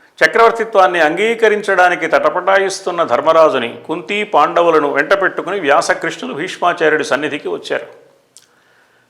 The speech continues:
భీష్ముడు కృష్ణుని కోరిక మేరకు ధర్మోపదేశం చేశాడు, కర్తవ్యోపదేశం చేశాడు.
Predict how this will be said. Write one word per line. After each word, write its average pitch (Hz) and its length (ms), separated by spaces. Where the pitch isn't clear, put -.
భీష్ముడు 185 580
కృష్ణుని 160 340
కోరిక 160 280
మేరకు 156 320
ధర్మోపదేశం 156 680
చేశాడు, 139 460
కర్తవ్యోపదేశం 165 800
చేశాడు. 143 460